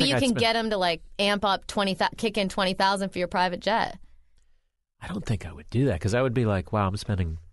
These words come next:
Speaker 1: twenty-five thousand dollars more than I have to every night." Times, I would Susie Orman it, and I'd go times five.
Speaker 2: Yeah, but if you're going out, if you have a T V show you're working on all the
Speaker 1: Yeah,
Speaker 2: time,
Speaker 1: yeah, yeah.
Speaker 2: then you're going out all every night, and then,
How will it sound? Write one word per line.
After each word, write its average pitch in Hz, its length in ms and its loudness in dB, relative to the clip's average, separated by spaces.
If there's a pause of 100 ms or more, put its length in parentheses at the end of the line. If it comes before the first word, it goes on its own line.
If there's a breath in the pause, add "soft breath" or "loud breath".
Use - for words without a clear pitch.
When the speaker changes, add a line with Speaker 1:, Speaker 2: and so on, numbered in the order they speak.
Speaker 1:
twenty-five 92 600 0
thousand 80 320 0
dollars 78 320 -2
more 80 160 0
than 78 120 -2
I 73 60 -2
have 78 260 -4
to 76 300 -4
every 80 260 -2
night." 76 300 -2 (520)
Times, 76 500 -2
I 98 80 0
would 95 140 2
Susie 101 340 2
Orman 92 300 2
it, 71 120 -4 (120)
and 90 100 -2
I'd 82 180 -2
go 104 120 -2
times 82 380 -6
five. 80 600 -2
Speaker 2:
Yeah, 214 140 2
but 190 80 2
if 185 100 -4
you're 220 100 0
going 220 180 2
out, 190 200 2
if - 140 -8
you 208 60 2
have 190 80 2
a 175 40 -2
T - 180 -6
V 202 100 0
show 214 140 -2
you're 202 120 0
working 196 220 -2
on 185 100 0
all 175 140 0
the 185 80 2
Speaker 1:
Yeah, 175 120 2
Speaker 2:
time, 170 200 0
Speaker 1:
yeah, 151 120 -2
yeah. 71 160 -2
Speaker 2:
then 180 80 0
you're 185 100 0
going 190 140 4
out 165 180 2
all 170 320 0
every 185 220 2
night, 175 300 2
and 175 100 -2
then, 165 240 0